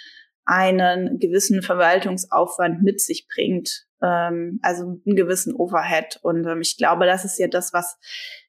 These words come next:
generell, ähm, Genossenschaften auch so anhaftet. Äh, viele, die an Genossenschaften denken, denken, hm, okay,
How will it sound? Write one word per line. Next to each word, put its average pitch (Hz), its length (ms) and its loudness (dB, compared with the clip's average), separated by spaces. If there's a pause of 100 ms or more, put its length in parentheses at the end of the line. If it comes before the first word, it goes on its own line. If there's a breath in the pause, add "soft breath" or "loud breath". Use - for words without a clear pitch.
(140)
generell, 202 760 6
ähm, 185 560 -2
Genossenschaften 190 840 2
auch 175 160 2
so - 280 0
anhaftet. 233 840 4
Äh, 185 280 2 (280)
viele, 196 380 4
die 185 180 -2
an 180 180 0
Genossenschaften 180 760 -2
denken, 180 340 -2
denken, 175 280 -4
hm, 190 260 0
okay, 190 480 2